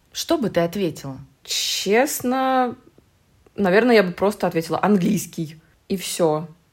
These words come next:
Speaker 2: А если бы меня кто-то спросил: «Ну, а поконкретнее?» Я бы, наверное, сказала: «А, а, а чё вы от меня хотите? Куда конкретнее? Всё, я преподаю английский». Ну, может быть, пошевелив мозгами, я бы сказала: «Ну, грамматику,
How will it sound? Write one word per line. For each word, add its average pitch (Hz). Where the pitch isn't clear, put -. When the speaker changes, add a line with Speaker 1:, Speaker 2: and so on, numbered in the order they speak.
Speaker 2:
А 165
если 196
бы 180
меня 196
кто-то 185
спросил: 180
«Ну, 147
а 143
поконкретнее?» 185
Я 165
бы, 180
наверное, 180
сказала: 160
«А, 139
а, -
а 160
чё 190
вы 180
от 180
меня 165
хотите? 175
Куда 170
конкретнее? 165
Всё, -
я 156
преподаю 175
английский». 175
Ну, 196
может 226
быть, 202
пошевелив 196
мозгами, 180
я 180
бы 196
сказала: 170
«Ну, 165
грамматику, 165